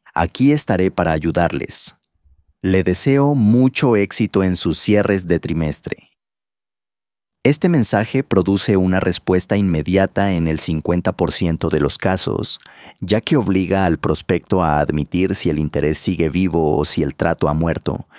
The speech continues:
permitiendo al cerrador enfocar su energía en cuentas con mayor probabilidad de éxito. La regla del seguimiento de valor, Social Selling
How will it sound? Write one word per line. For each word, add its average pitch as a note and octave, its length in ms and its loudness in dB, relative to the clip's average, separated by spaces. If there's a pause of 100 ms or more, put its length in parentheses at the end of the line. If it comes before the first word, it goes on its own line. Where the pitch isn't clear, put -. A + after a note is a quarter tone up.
(320)
permitiendo B2 560 2
al E3 80 2
cerrador G#2 500 2
enfocar F#2+ 480 -2
su - 160 0
energía G2 600 0
en D2+ 120 0
cuentas F2+ 600 0 (340)
con A2+ 160 2
mayor A2+ 380 2
probabilidad A#2 640 2
de F2 240 0
éxito. - 560 -6 (400)
La F#2 180 2
regla B2+ 320 0
del D3+ 160 0
seguimiento G2 640 0
de F#2+ 100 2
valor, D#2+ 540 0 (340)
Social C3+ 560 0
Selling G#2 580 2